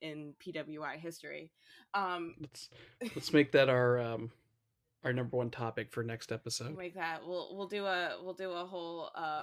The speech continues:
Speaker 1: Masha Slamovich fan podcast episode, as if
Speaker 2: Yeah.
Speaker 1: all of our op-, episodes are not <laughs> Masha Slamavich's
Speaker 2: <laughs>
Speaker 1: fan podcast episodes.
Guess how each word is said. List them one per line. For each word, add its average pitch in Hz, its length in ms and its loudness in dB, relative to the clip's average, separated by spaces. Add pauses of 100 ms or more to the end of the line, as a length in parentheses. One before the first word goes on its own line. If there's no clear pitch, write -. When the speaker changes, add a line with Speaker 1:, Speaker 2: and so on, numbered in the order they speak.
Speaker 1:
Masha 165 420 -6
Slamovich 160 640 -10 (140)
fan 156 200 -10
podcast 156 480 -8
episode, 151 540 -10
as 170 140 -6
if 175 280 -4
Speaker 2:
Yeah. 123 100 -6 (420)
Speaker 1:
all 190 180 6
of 180 140 2
our 170 180 4
op-, 165 220 2 (180)
episodes 165 480 -4
are 156 100 -6
not 147 220 -4
<laughs> - 0 -
Masha 185 300 4
Slamavich's 339 1160 4
Speaker 2:
<laughs> 196 100 4
Speaker 1:
fan 196 300 4
podcast 180 600 0
episodes. - 320 -6